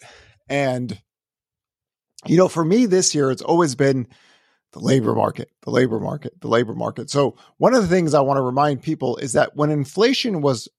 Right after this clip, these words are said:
taking off at first, the bond market didn't go with it. Uh, we were seeing the growth rate of inflation move higher faster than we would normally see in the previous decade.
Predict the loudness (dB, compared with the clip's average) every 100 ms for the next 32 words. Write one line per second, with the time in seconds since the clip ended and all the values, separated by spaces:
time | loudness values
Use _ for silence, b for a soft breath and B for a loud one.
0 | -4 -2 0 0 2 4 2 -2 -6 -6
1 | -4 0 0 -2 -6 -2 2 2 2 0
2 | -2 -2 -8 -4 -4 -2 2 2 2 -2
3 | -6 -14 _ _ _ _ _ _ _ _
4 | _ _ _ -6 -2 -2 -2 0 2 2
5 | 2 2 2 0 2 2 2 0 2 0
6 | -4 -2 0 0 0 -2 -2 -8 -12 -4
7 | -2 -2 0 2 4 2 0 -4 -2 0
8 | 0 -2 0 0 0 0 0 0 0 2
9 | -2 -4 -2 0 0 -4 -2 -2 0 -2
10 | -2 -4 0 -2